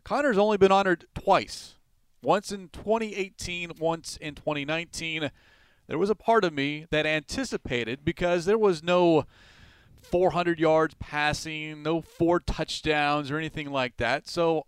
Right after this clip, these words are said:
I thought, no, we didn't have a hundred receiving yards or a hundred rushing yards, but three total touchdowns. He's got ten rushing touchdowns on the season, leads the league with eleven total touchdowns.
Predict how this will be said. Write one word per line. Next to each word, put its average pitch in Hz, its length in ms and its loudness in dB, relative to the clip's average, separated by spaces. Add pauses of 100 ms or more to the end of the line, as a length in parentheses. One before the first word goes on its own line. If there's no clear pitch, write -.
I 240 220 0
thought, - 680 -8 (100)
no, 143 160 0
we 160 100 -2
didn't 160 160 -6
have 156 140 -4
a 147 40 -8
hundred 165 300 -4
receiving 160 540 -8
yards 156 360 0
or 160 140 0
a 151 40 0
hundred 170 280 -6
rushing 165 400 -2
yards, 123 320 -4
but 143 240 -2 (420)
three 165 240 0
total 190 300 2
touchdowns. 202 880 -4
He's 131 160 -14
got 131 220 -6
ten 170 240 -2
rushing 185 320 -2
touchdowns 185 560 -4
on 185 100 -2
the 180 100 -8
season, 190 520 -10
leads 156 260 -4
the 170 140 0
league 190 180 0
with 185 160 0
eleven 170 540 -2
total 190 320 -2
touchdowns. 202 720 -6